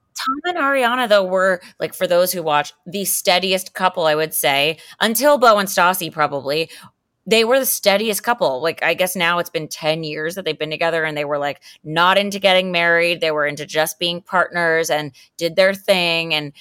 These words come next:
have been around the block for a while, causing probably the least amount of drama as a couple. Maybe separately and in their own, like, friendships they did, but I think that's probably, like,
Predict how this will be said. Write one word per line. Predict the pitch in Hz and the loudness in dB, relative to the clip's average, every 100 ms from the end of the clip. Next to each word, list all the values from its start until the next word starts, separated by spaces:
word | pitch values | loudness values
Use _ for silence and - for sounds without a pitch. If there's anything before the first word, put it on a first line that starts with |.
| _ - | _ -10
have | 160 - | -8 0
been | 175 160 160 - | 2 2 -2 0
around | 160 147 147 | 2 2 0
the | 151 | -2
block | 175 170 - | 0 0 0
for | 170 | 0
a | |
while, | 160 147 151 160 147 _ _ | 2 2 2 0 -2 _ _
causing | - 185 165 170 156 | -10 -4 -2 -2 -4
probably | 190 175 175 185 196 | -2 -2 -2 -2 0
the | 180 | -2
least | 170 190 - | -2 -6 -4
amount | 185 165 | -2 -2
of | 156 | 0
drama | 160 151 | 0 2
as | 147 143 | 0 0
a | 147 - | -2 -4
couple. | - 202 196 131 143 | -6 -4 -2 -4 -6
Maybe | 160 180 202 | -6 -6 -8
separately | - - 175 160 160 156 160 160 | -8 -4 -2 0 -2 -2 -4 -2
and | 151 | -2
in | 151 | -4
their | 147 151 | -4 -4
own, | 151 | -4
like, | 151 - | -8 -6
friendships | 143 143 139 190 - | -8 -6 -6 -8 -8
they | - 196 | -8 -2
did, | 208 202 | 0 0
but | 185 156 _ - - _ _ _ _ _ _ _ _ - | 0 -2 _ -20 -20 _ _ _ _ _ _ _ _ -8
I | 190 | -6
think | 208 160 | -6 -4
that's | 165 175 220 | 2 2 0
probably, | - 190 175 165 170 | -2 0 0 -2 0
like, | 156 151 - | 0 -2 -4